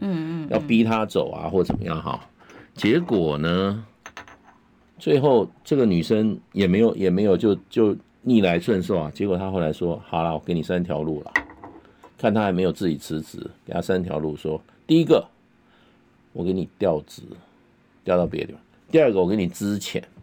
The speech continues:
Speaker 1: 嗯。
Speaker 2: 那三的，这两个讲出来，那个小女生就已经吓，吓得哈，吓坏了。她说：“第三条呢？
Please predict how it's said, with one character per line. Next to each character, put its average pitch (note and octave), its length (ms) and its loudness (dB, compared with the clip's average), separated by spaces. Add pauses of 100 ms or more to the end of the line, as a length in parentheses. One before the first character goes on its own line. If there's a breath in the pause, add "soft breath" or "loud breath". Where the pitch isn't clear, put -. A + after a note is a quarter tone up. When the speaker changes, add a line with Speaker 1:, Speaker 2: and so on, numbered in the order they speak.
(180)
Speaker 1:
嗯。 F3+ 200 -8 (180 loud breath)
Speaker 2:
那 F3+ 80 -2
三 D#3+ 300 2
的， D#3+ 100 4
这 F#3+ 200 0
两 B2+ 180 2
个 D#3 100 2
讲 G#2 220 0
出 D#3 120 0
来， C3+ 120 4
那 C#3+ 80 2
个 D3+ 80 4
小 B2 160 2
女 A#2 100 4
生 B2 200 0
就 B2 160 4
已 - 20 0
经 G#2+ 160 2
吓， A2+ 380 -2
吓 C3 260 -2
得 F#2 160 0
哈， E2 220 -2
吓 B2+ 280 -2
坏 F#2+ 340 0
了。 C#2+ 140 -14 (460 soft breath)
她 G2 100 -4
说 G2 140 -2
：“第 - 180 -4
三 F2+ 240 -2
条 F2 280 -10
呢？ - 60 -14